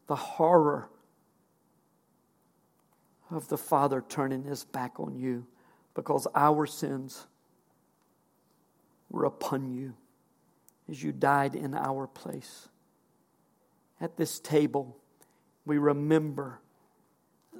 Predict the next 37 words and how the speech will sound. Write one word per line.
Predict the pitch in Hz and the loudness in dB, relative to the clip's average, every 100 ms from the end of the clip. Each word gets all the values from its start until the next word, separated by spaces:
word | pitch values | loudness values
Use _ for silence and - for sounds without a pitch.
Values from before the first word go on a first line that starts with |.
| - _ | -20 _
the | - 156 | -6 -6
price | - - 175 165 - | -6 4 6 6 2
that | 165 - | -6 -6
was | - - | -12 -12
paid | - 147 139 | 0 0 0
for | - 175 | -6 -4
us | 147 - | -4 -6
to | 135 | -6
be | 143 | -4
made | 135 135 135 | -4 -6 -6
one | 123 147 147 | -6 -6 -6
with | 139 - - | -8 -12 -10
you. | 135 - _ _ _ _ _ _ _ _ _ 151 | -10 -10 _ _ _ _ _ _ _ _ _ -2
We | 156 | 4
recognize | 156 156 165 - 160 156 135 | 6 6 6 2 4 2 2
also | 151 135 - 127 | -4 -4 -6 -8
that | 120 135 | -6 -8
you | 151 143 | -4 -6
have | 135 | -4
called | - 156 147 | 2 4 4
us | 147 - | 2 -2
to | - | -8
this | 143 - - | -8 -12 -10
table | - 135 - 131 _ _ _ _ _ _ _ _ _ | -6 -6 -8 -20 _ _ _ _ _ _ _ _ _
to | 135 | -4
make | 135 127 | -2 -2
us | 131 - | -4 -4
one | 131 139 147 139 131 123 _ _ _ _ - | -2 2 2 0 -6 -12 _ _ _ _ -10
with | - - | -10 -6
one | 139 131 | -4 -4
another | 127 131 131 120 - _ _ _ _ _ _ _ _ _ - | -4 -6 -8 -10 -12 _ _ _ _ _ _ _ _ _ -10
in | 131 | -10
Christ, | 131 - 131 110 - - - - | -10 -6 -6 -6 -14 -20 -16 -6
who | 147 | -6
has | 123 | -6
broken | 127 143 - 131 | -2 -4 -2 -6
down | 127 127 | -4 -6